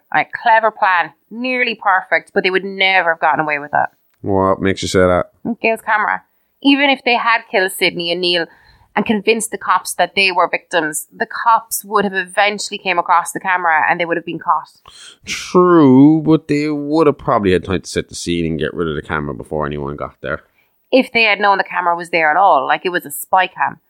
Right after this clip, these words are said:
Speaker 1: No one but Gail, Kenny and Sidney knew it was there, and I think that's evident from the fact that they stabbed each other before Sidney and Neil.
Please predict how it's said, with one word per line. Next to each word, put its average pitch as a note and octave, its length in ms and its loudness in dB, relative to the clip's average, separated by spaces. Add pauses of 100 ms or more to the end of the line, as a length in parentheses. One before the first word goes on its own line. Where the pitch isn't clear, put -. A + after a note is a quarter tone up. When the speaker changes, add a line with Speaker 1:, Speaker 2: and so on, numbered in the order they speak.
(300)
Speaker 1:
No G3+ 160 2
one G#3 160 2
but G3 200 -10
Gail, G3+ 340 2
Kenny F#3 340 -2
and E3 140 -4
Sidney F3 400 -4
knew D#3 180 -2
it C3 40 2
was D#3 160 0
there, D#3 220 2
and D3+ 100 2
I E3 80 0
think G#3 240 -10
that's F#3 260 -2
evident D#3+ 420 -2
from D3+ 220 -2
the D3+ 80 -6
fact - 400 -2
that C#3 100 -10
they E3 80 -2
stabbed E3 400 -2
each - 180 -8
other E3 400 2
before E3+ 460 0
Sidney D#3+ 400 -6
and D3+ 80 -6
Neil. D3 240 -6